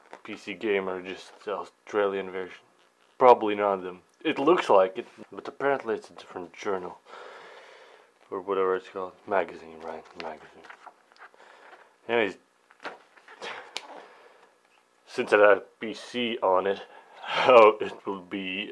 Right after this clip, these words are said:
uh, interesting read. Let's review Max Payne three. Huh.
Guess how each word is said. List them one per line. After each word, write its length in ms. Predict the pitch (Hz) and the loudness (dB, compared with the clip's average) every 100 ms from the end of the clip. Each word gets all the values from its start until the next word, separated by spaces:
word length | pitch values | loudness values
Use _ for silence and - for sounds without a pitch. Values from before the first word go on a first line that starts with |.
| - | -4
uh, 340 | 113 95 92 98 | 2 4 4 0
interesting 480 | 101 95 98 - 90 | -2 -6 -14 -12 -12
read. 280 | 95 92 90 - - - - - - - - - | -8 -10 -12 -18 -20 -20 -20 -20 -20 -20 -20 -12
Let's 240 | 104 - | -10 -6
review 400 | 98 95 98 95 | -6 -4 -4 -4
Max 280 | 92 98 98 | -2 -2 -2
Payne 240 | - 98 92 | -4 -6 -4
three. 420 | - 110 92 - - - - - | -6 -4 -4 -10 -20 -20 -20 -4
Huh. 300 | 123 95 | -2 -2